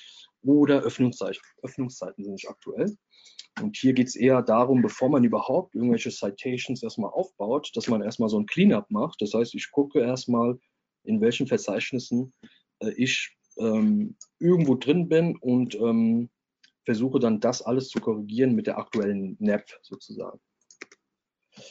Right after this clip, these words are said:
Was auch, äh, für Citations wichtig, äh, oder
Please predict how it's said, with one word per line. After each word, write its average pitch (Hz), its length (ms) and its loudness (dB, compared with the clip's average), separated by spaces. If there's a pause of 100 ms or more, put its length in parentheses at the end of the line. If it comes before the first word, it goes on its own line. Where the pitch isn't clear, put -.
(600)
Was 123 320 0
auch, 233 380 0
äh, 139 180 4
für 139 160 -2
Citations 139 640 0
wichtig, - 280 -4
äh, 113 320 -2
oder 110 220 -6